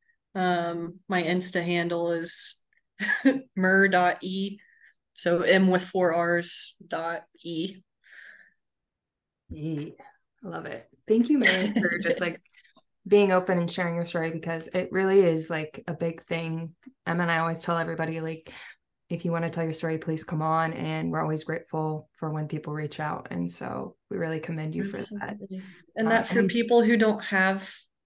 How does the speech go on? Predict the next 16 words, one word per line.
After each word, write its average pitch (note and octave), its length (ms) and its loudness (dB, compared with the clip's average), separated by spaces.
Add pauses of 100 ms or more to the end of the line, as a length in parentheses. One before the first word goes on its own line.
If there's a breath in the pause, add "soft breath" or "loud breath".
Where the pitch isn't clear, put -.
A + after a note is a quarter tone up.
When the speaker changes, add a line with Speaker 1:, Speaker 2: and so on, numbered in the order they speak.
Speaker 1:
you G3 140 -4
know, F3 480 -2 (920)
maybe G#3 240 6
they F#3+ 160 4
have, F#3 320 2
like, F3+ 180 -2
a G3+ 100 -4
spouse F#3+ 840 0
or G3 120 -6
children F3+ 840 -2
or, F3 220 -6
like, E3+ 200 -6
a - 100 -14
house A3 480 0
payment, G#3 540 2
like, F3+ 240 -4